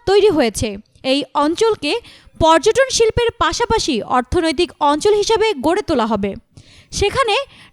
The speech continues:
ঢাকা থেকে সরাসরি ট্রেন চালু হবে। বিমানবন্দরের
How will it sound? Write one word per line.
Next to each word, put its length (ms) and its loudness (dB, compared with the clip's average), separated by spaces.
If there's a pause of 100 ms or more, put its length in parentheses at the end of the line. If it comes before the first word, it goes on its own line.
ঢাকা 340 0
থেকে 320 2
সরাসরি 640 2
ট্রেন 320 -4
চালু 260 0
হবে। 280 -6 (340)
বিমানবন্দরের 720 2